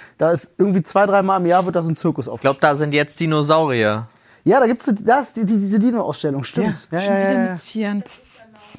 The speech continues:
Speaker 1: Ah, ist erlaubt,
Speaker 2: Oh,
Speaker 1: okay.
Speaker 2: okay.
Speaker 3: Finde ich nicht in Ordnung. Wir kriegen gerade aus dem Off von unserer fantastischen Praktikantin Caro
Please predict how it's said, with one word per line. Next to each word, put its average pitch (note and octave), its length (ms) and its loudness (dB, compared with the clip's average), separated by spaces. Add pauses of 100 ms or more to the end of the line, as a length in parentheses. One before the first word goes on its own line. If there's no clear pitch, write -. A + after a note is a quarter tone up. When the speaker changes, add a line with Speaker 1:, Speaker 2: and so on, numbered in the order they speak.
(760)
Speaker 1:
Ah, B3 240 -6
ist C#3+ 120 -4
erlaubt, E3 320 0
Speaker 2:
Oh, E3 60 0
Speaker 1:
okay. C3 300 -4
Speaker 2:
okay. D#3 320 -8 (680)
Speaker 3:
Finde - 320 -10
ich F2+ 60 -8
nicht G2 140 -4
in F#2 100 -4
Ordnung. F2+ 320 -4
Wir F2 60 -4
kriegen G#2 220 -4
gerade F#2+ 200 2
aus F#2+ 120 -2
dem F2+ 100 -12
Off - 160 -2
von - 180 -10
unserer F#2+ 260 -4
fantastischen G2+ 480 -8
Praktikantin G2 540 -10
Caro G2+ 400 -2